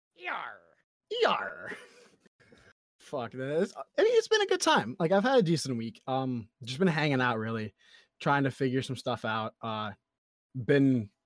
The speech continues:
Speaker 2: building my basket on Amazon for all the armor and whatnot for cosplaying. Uh, making small adjustments here and there.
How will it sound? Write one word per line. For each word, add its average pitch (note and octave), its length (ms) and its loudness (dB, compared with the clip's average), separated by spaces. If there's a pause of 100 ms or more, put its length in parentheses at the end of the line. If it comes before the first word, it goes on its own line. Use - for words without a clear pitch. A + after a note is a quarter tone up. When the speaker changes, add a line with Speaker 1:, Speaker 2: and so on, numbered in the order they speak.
(140)
Speaker 2:
building D#3 380 4
my C#3 100 4
basket C3+ 460 0
on C3 120 0
Amazon B2 460 -2
for A2+ 160 -6
all A2+ 80 -4
the A#2+ 80 -4
armor A#2 380 -4
and A#2+ 80 -4
whatnot A2+ 400 -6
for G#2 100 -12
cosplaying. G#2+ 720 -6 (500)
Uh, G2 340 -4 (600)
making A#2 320 2
small A#2 300 0
adjustments A2+ 400 -4
here A2 140 -2
and A2 120 -2
there. G#2 320 -4